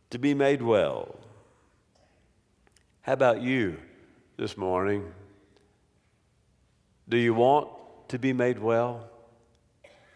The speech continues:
Do you want to leave your brokenness and move to wholeness? The next two verses I entitle Arise, Take Up, seven and eight.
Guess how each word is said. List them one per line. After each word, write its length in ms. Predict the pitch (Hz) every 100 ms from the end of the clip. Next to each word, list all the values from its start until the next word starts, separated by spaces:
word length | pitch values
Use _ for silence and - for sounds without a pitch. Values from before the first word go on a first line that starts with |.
| _ _ _ _ _
Do 80 | 113
you 80 | 123
want 200 | 135 160
to 80 |
leave 640 | 143 143 151 156 156 123 107
your 260 | 120 117 113 - -
brokenness 800 | 127 139 139 131 139 147 - -
and 180 | 104 98
move 540 | 110 123 135 143 - - - - _ _ _ _ _ _ _ _ _
to 120 | -
wholeness? 760 | 87 110 107 110 113 - - - - _ _ _ _ _ _ _ - -
The 100 | 143
next 280 | 160 165
two 120 | - 131
verses 500 | 131 131 147 156 143
I 300 | 135 131 135
entitle 480 | 123 139 151 147
Arise, 600 | 139 135 156 143 107 104 -
Take 340 | 151 143 143
Up, 300 | 156 101 -
seven 320 | - 127 120
and 160 | 113 110
eight. 220 | 107 92